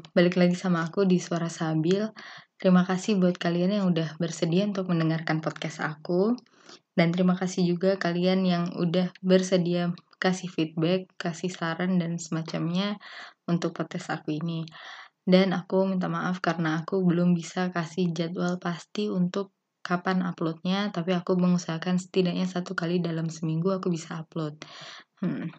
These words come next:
hektik banget nggak sih tiga hari kemarin tuh, yang ketika akses kita untuk bersosial media itu dibatasin? Ya, aku yakin aku dan kebanyakan dari kita itu yang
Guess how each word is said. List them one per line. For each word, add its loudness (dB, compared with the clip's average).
hektik 0
banget 2
nggak 4
sih -8
tiga 0
hari -4
kemarin -4
tuh, -2
yang 2
ketika -4
akses -4
kita -2
untuk -4
bersosial 0
media 0
itu -2
dibatasin? -2
Ya, 2
aku 4
yakin 2
aku 6
dan 0
kebanyakan 2
dari -2
kita -6
itu 2
yang 2